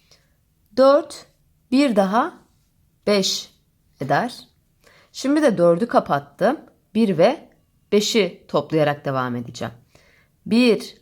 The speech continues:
artı beş, altı eder. Evet. En alttaki sırayla işim bitti şimdi. Ortadaki kutulardayım. Ortadaki kutuları da toplayıp en üstteki kutuya ulaşacağım.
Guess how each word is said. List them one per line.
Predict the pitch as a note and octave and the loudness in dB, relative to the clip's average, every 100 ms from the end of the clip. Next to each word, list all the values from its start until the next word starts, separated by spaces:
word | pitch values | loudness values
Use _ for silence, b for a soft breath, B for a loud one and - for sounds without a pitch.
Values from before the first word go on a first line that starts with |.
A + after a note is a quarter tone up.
| - | -2
artı | D3+ D3 - - C3+ | 0 0 -4 -12 -6
beş, | C#3+ C#3 C#3+ G3 F4+ - - _ _ _ _ _ _ _ _ | -2 0 2 2 0 -6 -10 _ _ _ _ _ _ _ _
altı | F#3+ G3 G3 - A#3 D4 - _ _ - | 2 2 0 -4 -4 -4 -8 _ _ -8
eder. | C#3+ B2 - - - | -6 -8 -10 -18 -6
Evet. | D3 A#2+ - - b b b b _ | -4 -4 -10 -20 b b b b _
En | C4+ D#4 | 0 2
alttaki | C#4+ A3+ - G3 G3 | 2 0 -4 -8 -8
sırayla | - B3 G3 D#3+ | -6 2 2 2
işim | - G#3 F3 B3 | -2 -4 -6 -6
bitti | B3+ - | -8 -8
şimdi. | D#3 - C3+ D#3+ C#4 B B B - | -12 -8 -6 -2 -4 B B B 2
Ortadaki | B3 B3 A3+ A3+ - | 2 2 0 -2 -2
kutulardayım. | - - D#3 B2+ G#2+ - - _ _ _ _ _ _ _ _ _ _ _ _ _ | -16 -6 -2 -2 -4 -10 -12 _ _ _ _ _ _ _ _ _ _ _ _ _
Ortadaki | G3 G3 G3 F#3+ A#3+ E4+ | 2 2 0 -2 0 -2
kutuları | E4 B3 F#3 D#3+ | -4 -2 0 0
da | C#3 | -2
toplayıp | C#3+ C#3+ - F3+ C#4 - | -6 -8 -2 -2 -2 -2
en | C#4 | 0
üstteki | A#3 - D#3 - | 0 -2 -10 -8
kutuya | - G#3+ E3+ A3+ F4 _ | -10 -6 -2 -2 -4 _
ulaşacağım. | F#3+ F#3 E3+ C#3+ - B2+ | -2 -2 -2 -8 -10 -10